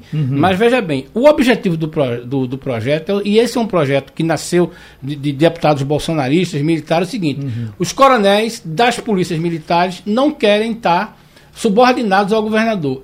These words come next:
Speaker 2: Imagina a situação isso. E só pra finalizar, eu tenho sérias dúvidas se os governadores atuais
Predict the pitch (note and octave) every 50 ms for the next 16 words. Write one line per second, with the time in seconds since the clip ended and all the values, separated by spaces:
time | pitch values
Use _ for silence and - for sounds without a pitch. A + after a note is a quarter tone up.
0 | - - C4+ D4 D4 C4+ G#3+ G#3 A#3+ B3+ A#3+ - B3+ - - A3+ G#3 - - C4
1 | C4 G#3 D3 C3 - - - - - - _ _ _ _ - G3+ G#3+ G#3+ - -
2 | B3 A#3+ - G#3 - A#3+ A#3 A3 A3 G#3+ F#3 C#3+ C#3 G#2+ G2+ - - - _ _
3 | _ _ - G3+ G3 G3+ G3+ - - G#3 G3 F#3+ F3+ - - - - A3+ B3 B3+
4 | B3+ A#3 F3 D3+ - - D3+ C#3+ C#3+ C#3+ C#3+ C3+ C#3 D3+ D#3 - _ _ _ _
5 | _ - - - E3 D#3 D3+ - D#3 F#3 G3+ G3+ G3 F3 C#3 D3+ F3+ G3 F#3+ F3
6 | G3 G3 G3 - G3+ D3 A#2 G#2+ G#2 G#2+ - - -